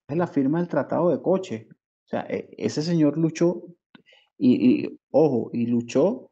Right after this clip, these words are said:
hasta Ayacucho, fue a parar allá abajo a, a, a echar el sablazo, y heridas de bala, heridas de cuchillo, cicatrices, lanzazos, etcétera.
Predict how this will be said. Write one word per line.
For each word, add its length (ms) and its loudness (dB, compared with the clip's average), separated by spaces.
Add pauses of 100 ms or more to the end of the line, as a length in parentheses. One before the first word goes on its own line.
(140)
hasta 320 -4
Ayacucho, 680 0 (480)
fue 100 -2
a 100 -2
parar 260 0
allá 160 0
abajo 420 -2
a, 120 -4
a, 640 -10
a 120 -6
echar 840 -4
el 100 -8
sablazo, 640 -2 (320)
y 200 2
heridas 400 4
de 80 0
bala, 340 2
heridas 320 2
de 100 -4
cuchillo, 640 2
cicatrices, 1000 0
lanzazos, 920 -4
etcétera. 480 -6